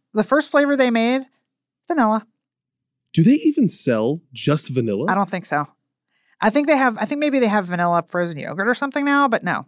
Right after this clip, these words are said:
Speaker 1: they don't.
Speaker 2: Just plain old vanilla
Speaker 1: I don't
Speaker 2: ice
Speaker 1: think
Speaker 2: cream.
Speaker 1: so.
Speaker 2: It's a very val-, hmm.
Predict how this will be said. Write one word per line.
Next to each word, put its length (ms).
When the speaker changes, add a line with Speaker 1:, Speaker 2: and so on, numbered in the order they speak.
Speaker 1:
they 100
don't. 240
Speaker 2:
Just 240
plain 260
old 140
vanilla 200
Speaker 1:
I 40
don't 100
Speaker 2:
ice 60
Speaker 1:
think 120
Speaker 2:
cream. 80
Speaker 1:
so. 100
Speaker 2:
It's 100
a 40
very 220
val-, 180
hmm. 120